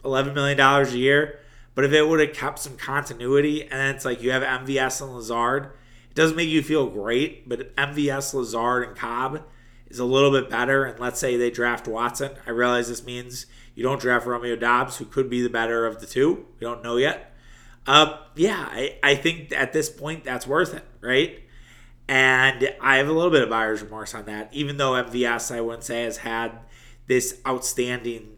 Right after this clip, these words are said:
run with Kansas City through the first eight games. But Kansas City, if you look at it, how they built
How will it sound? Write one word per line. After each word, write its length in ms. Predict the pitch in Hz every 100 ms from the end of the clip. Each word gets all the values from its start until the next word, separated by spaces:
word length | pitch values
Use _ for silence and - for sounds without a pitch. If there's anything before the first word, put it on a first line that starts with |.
| -
run 320 | 120 131 120
with 180 | 110 -
Kansas 320 | 117 113 104
City 360 | - 143 131 113
through 300 | - 123 117
the 60 |
first 300 | 113 117 113
eight 180 | 117 110
games. 540 | 135 139 135 - - - - - - - - - - - - - - - -
But 160 | 147 147
Kansas 340 | 156 156 131
City, 480 | - 185 160 156 -
if 80 | -
you 100 | 120
look 220 | 127 165
at 240 | 135 113 113
it, 140 | 139 - - -
how 200 | - 123
they 280 | 123 131 120
built 460 | 117 123 127 123